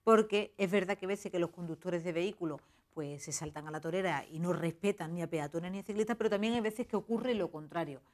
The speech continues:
Te lo digo a ti, Fernando, que yo sé que tú también eres un ciclista.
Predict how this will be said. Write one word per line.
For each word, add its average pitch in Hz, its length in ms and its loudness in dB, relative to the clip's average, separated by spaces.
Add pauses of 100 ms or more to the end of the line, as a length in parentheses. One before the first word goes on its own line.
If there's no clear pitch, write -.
(180)
Te - 80 -16
lo 170 80 -4
digo 190 120 4
a 196 80 2
ti, 214 160 -4
Fernando, 208 360 -4
que 185 80 -2
yo 170 100 0
sé 175 140 -6
que 170 80 -2
tú 151 100 -12
también 170 260 -2
eres 156 120 0
un 151 100 -10
ciclista. 139 440 -12